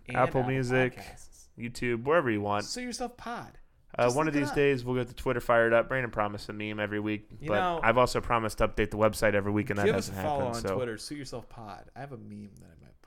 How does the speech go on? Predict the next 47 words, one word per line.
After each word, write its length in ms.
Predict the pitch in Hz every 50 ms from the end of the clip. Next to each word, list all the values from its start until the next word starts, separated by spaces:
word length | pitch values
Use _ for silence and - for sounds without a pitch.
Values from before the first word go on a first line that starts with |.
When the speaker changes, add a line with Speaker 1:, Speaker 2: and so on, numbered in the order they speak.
| - - - - - -
Speaker 1:
post. 140 | - - -
Speaker 2:
You're 100 | 170 170
not 200 | 208 233 214 -
gonna 120 | 208 190
Speaker 1:
<laughs> 20 | 143
It's 60 | -
Speaker 2:
post. 240 | 143 139 135 127 -
Speaker 1:
just 100 | - -
Speaker 2:
How 60 | 170
Speaker 1:
leave 60 | - -
Speaker 2:
about 140 | 214 202 -
Speaker 1:
it. 60 | -
Speaker 2:
you 80 | 196 180
post 320 | - - 190 185 180 -
the 60 | -
damn 260 | 156 156 156 156 147 147
meme 200 | 151 147 135 135
first, 300 | - 151 147 135 - -
and 100 | 123 131
then 120 | 131 131
they 100 | 120 107
can 140 | - 110 104
follow? 180 | - - 104 98
Speaker 1:
I 40 | 190
haven't 200 | 208 214 208 180
made 220 | 190 208 240 269
it 100 | 254 208
yet, 380 | 160 151 143 131 131 127 131 -
but 440 | 175 202 208 202 196 190 - - - -
Speaker 2:
You've 200 | 135 160 156 156
been 100 | 165 165
talking 260 | 180 180 185 175 170
about 200 | 156 147 147 135
this 140 | 135 120 113
meme 180 | 117 110 104 95
for, 100 | 104 98
like, 160 | 98 92 -
two 100 | - 104
months, 260 | 98 95 95 98 -
Speaker 1:
I 40 | 143
Speaker 2:
so 40 | 170
Speaker 1:
have 100 | 202 -
Speaker 2:
just 180 | 175 170 170 175
Speaker 1:
a 220 | 180 170 165 160
meme, 140 | 139 120 120
<laughs> 220 | - 123 - -
though, 180 | 220 190 175